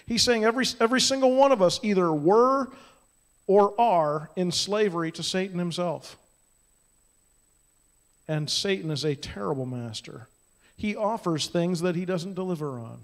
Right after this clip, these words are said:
He offers freedom while he keeps you in chains. So many people, they think, "Well, I wouldn't want to be a Christian. I couldn't have any fun." They just haven't come to Troy Baptist.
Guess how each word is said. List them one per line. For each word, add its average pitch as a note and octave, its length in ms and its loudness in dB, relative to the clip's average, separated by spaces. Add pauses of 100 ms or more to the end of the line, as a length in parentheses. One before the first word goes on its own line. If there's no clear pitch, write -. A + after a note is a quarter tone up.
He F3+ 140 0
offers E3+ 400 0
freedom E3 460 -8
while D3 180 -2
he D3+ 100 -6
keeps D#3 320 -10
you D#3 140 -4
in D3 100 -8
chains. C3 600 -14 (2500)
So - 200 0
many D#3+ 220 0
people, D3+ 380 -2
they C#3 160 -2
think, D3 340 -2
"Well, D3 420 2 (440)
I E3 80 6
wouldn't E3+ 240 2
want D#3 100 -4
to C#3+ 80 -6
be C#3+ 120 -6
a - 40 -8
Christian. D3 460 -4
I C3 60 -6
couldn't D#3+ 200 -4
have D3 160 -2
any C#3 140 -8
fun." C#3 340 -2 (1900)
They C3+ 80 -10
just B2 240 -12
haven't C#3+ 300 -8
come D3 160 -6
to D3 80 -8
Troy D3+ 220 -6
Baptist. - 580 -12